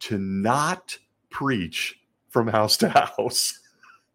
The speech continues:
You heard that correctly. Jesus actually says not to do it. Quote, Luke ten, five through seven, he says, "And into whatsoever house you enter, first say, 'Peace be to this house.'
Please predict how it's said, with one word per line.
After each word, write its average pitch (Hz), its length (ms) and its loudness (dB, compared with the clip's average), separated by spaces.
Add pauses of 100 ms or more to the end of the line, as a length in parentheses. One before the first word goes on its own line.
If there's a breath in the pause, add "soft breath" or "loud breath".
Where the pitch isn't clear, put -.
(920)
You 135 120 0
heard 190 200 2
that 160 120 -2
correctly. - 420 -6 (1400)
Jesus 214 420 -4
actually 151 380 -6
says 180 280 -6
not 151 300 -4
to 196 80 -12
do 240 320 -4
it. - 300 -14 (1400)
Quote, - 480 -2 (340)
Luke 190 380 -2
ten, 170 280 -2
five 147 280 -4
through 139 80 -6
seven, - 340 -2
he 107 120 -6
says, 104 280 -2 (100)
"And 143 180 -2
into 151 360 -4
whatsoever 147 720 -4
house 131 320 -8
you 131 140 -6
enter, 117 400 -6 (300 loud breath)
first - 440 -2
say, 110 360 2 (420 loud breath)
'Peace 170 380 -6
be 135 200 -6
to 120 80 2
this 98 220 -4
house.' - 460 -8